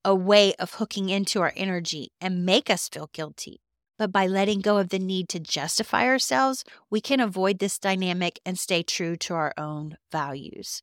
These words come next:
I always think of this statement when I'm thinking of the manipulator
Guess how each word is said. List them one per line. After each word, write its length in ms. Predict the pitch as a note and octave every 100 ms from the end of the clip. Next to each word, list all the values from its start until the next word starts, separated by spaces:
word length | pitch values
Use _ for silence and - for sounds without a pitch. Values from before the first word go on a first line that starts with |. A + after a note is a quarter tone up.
| _ _ _ _ _ _ -
I 120 | -
always 320 | - G#3+ C#4+ -
think 220 | C#4+ B3+
of 180 | G3+ F3+
this 200 | F#3 -
statement 540 | - F3+ - F3 -
when 280 | F3+ F3+ F3+ -
I'm 160 | F#3
thinking 420 | F3+ G3+ G3 F#3+ F#3
of 240 | - F3+ E3+
the 80 |
manipulator 960 | F3 F3+ F3+ F#3 F#3 F3+ F3 E3 D#3+